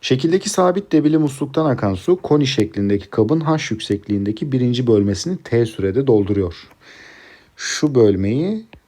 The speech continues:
T sürede dolduruyormuş. Buna göre kabın tamamı başlangıçtan itibaren kaç T sürede dolar? Ne yapacağız? Öncelikle taramış olduğum yerin hacmini bulacağım. Sonra tüm koninin hacmini bulacağım.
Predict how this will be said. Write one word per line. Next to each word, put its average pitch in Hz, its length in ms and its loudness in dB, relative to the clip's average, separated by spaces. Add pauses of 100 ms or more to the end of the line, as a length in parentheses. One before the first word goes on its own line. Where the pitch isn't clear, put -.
T 131 220 4
sürede 92 420 -2
dolduruyormuş. 92 720 -2
Buna 151 180 2
göre 110 240 4
kabın 110 280 0
tamamı 120 480 0
başlangıçtan 104 580 -2
itibaren 107 540 -2
kaç 131 280 -4
T 98 180 -2
sürede 98 480 -4 (540)
dolar? 104 340 -4 (640)
Ne 156 60 4
yapacağız? 151 580 2
Öncelikle 135 840 0 (580)
taramış 123 460 2
olduğum 98 500 0
yerin 113 440 0 (580)
hacmini 104 500 0
bulacağım. 165 440 2
Sonra 113 380 0
tüm 143 220 -2
koninin 160 440 2
hacmini 156 440 2
bulacağım. 151 420 -2